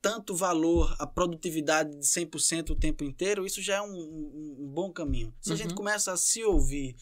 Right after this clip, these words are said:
Speaker 1: se a gente começa a se respeitar, a se sentir, pô, isso a gente, no nível individual, começa a dar, dar conta disso. Porque, veja, o que a gente passou o podcast inteiro falando é que o, o burnout, ele acontece por,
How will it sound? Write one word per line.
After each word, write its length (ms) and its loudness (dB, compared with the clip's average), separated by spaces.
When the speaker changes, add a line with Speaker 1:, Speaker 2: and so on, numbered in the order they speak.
Speaker 1:
se 100 -12
a 40 -8
gente 200 -8
começa 420 -2
a 60 -2
se 440 2
respeitar, 880 2
a 80 -10
se 140 -2
sentir, 680 2
pô, 140 -2
isso 280 -2
a 80 -2
gente, 240 -2
no 140 0
nível 280 0
individual, 720 -2
começa 380 -6
a 20 -8
dar, 160 -4
dar 180 0
conta 300 0
disso. 400 -8
Porque, 180 -8
veja, 280 -4
o 100 -14
que 100 -2
a 40 0
gente 180 -4
passou 440 -2
o 40 -6
podcast 560 -4
inteiro 300 -6
falando 480 -2
é 60 -6
que 380 -8
o, 260 -4
o 40 -4
burnout, 500 -2
ele 100 -4
acontece 400 -6
por, 240 -14